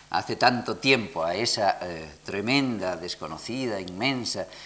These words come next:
eh, innombrable habitación de hotel, probablemente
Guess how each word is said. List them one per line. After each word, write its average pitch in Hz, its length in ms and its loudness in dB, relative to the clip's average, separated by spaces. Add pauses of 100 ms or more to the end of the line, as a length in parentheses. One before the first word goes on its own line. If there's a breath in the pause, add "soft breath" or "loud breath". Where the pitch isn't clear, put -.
(260 loud breath)
eh, 87 800 -4
innombrable 107 1300 8
habitación 107 680 0
de 92 80 -4
hotel, 107 400 0
probablemente 120 920 6